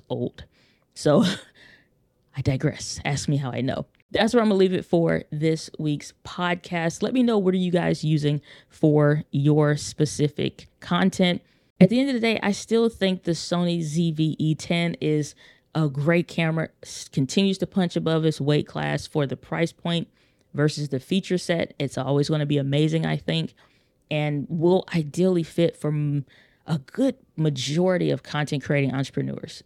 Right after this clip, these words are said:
You know, the vlogger scene is not something everybody's doing or even into. I do think it's a powerful form of content that more people should start leaning into, at least to mix up their content. But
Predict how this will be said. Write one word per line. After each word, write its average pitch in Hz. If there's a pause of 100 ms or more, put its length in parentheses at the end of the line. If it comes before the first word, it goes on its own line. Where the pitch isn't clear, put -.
You -
know, 151
the 151
vlogger 220
scene 220
is 190
not 196
something 180
everybody's 151
doing 151
or 139
even 139
into. 196 (440)
I 160
do 185
think 202
it's 185
a 135
powerful 156
form 151
of 131
content 147
that -
more 143
people 139
should 151
start -
leaning 170
into, 175 (320)
at 160
least 185
to 180
mix 165
up 160
their 151
content. 160 (580)
But 160